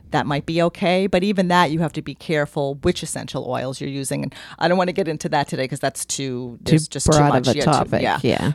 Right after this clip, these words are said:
Speaker 1: But even if you're diffusing essential oils, you wanna be sure the ones that you're diffusing are safe,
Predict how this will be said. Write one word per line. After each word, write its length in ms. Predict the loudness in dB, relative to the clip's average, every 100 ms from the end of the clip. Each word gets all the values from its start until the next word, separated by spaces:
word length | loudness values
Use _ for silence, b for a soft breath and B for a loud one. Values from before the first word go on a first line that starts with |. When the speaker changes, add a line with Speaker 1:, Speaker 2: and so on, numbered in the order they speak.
| 4
Speaker 1:
But 220 | 4 4 _
even 220 | -4 0
if 160 | 0 2
you're 140 | 0
diffusing 580 | 0 -4 -4 -4 -4 -4
essential 400 | -6 -6 -4 -4 -2
oils, 260 | -2 -2
you 80 | -4
wanna 140 | -4 -4
be 100 | -6
sure 220 | -4 -4
the 80 | -4
ones 220 | -6 -6
that 60 | -6
you're 80 | -8
diffusing 520 | -8 -6 -6 -4 -4
are 60 |
safe, 460 | -4 -2 -4 -6 -18